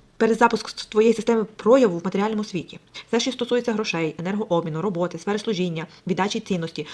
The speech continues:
проходить тонку і точну корекцію. В роботі й служінні це те, що ти більше не працюєш, обвалюється. Не обов'язково гучно, але зсередини просто зникає сенс. Те, що точно, починає вибудовуватись, і це не мрія, а реальний структурований такий вектор, де твоє «хочу» стикається з «можу» і «роблю».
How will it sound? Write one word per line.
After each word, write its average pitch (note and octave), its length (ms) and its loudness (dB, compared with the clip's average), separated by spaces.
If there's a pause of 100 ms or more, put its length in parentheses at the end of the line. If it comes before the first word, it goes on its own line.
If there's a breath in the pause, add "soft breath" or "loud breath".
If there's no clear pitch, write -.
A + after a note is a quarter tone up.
проходить B3 340 0
тонку G3 280 -4
і - 60 -6
точну B3+ 280 0
корекцію. E3 460 -4 (920 loud breath)
В E3 60 -4
роботі A3 280 6
й - 20 0
служінні B3 340 -2
це F#3+ 120 -4
те, A#3 160 0
що A3+ 120 -2
ти G#3 100 -2
більше G#3+ 160 -6
не G#3 60 -4
працюєш, G#3+ 480 0
обвалюється. E3 500 -4 (160 loud breath)
Не F#3+ 80 0
обов'язково G#3 360 4
гучно, C4+ 260 -2
але F#3+ 160 0
зсередини G#3+ 360 -2
просто G#3 220 -6
зникає F3+ 400 -4
сенс. D#3 340 -8 (880 soft breath)
Те, A3+ 120 6
що B3+ 120 6
точно, C#4 260 0
починає G#3+ 260 0
вибудовуватись, F3+ 560 0
і F3 40 -4
це A3+ 100 -2
не A3+ 80 2
мрія, B3+ 200 2
а - 20 2
реальний A3 240 2
структурований G#3+ 540 -2
такий F#3+ 180 -2
вектор, G#3+ 300 -2
де F3+ 60 -4
твоє F#3+ 260 0
«хочу» B3 280 2
стикається G#3+ 340 -2
з F#3 60 -6
«можу» B3 260 0
і B3+ 60 -2
«роблю». F#3 280 -2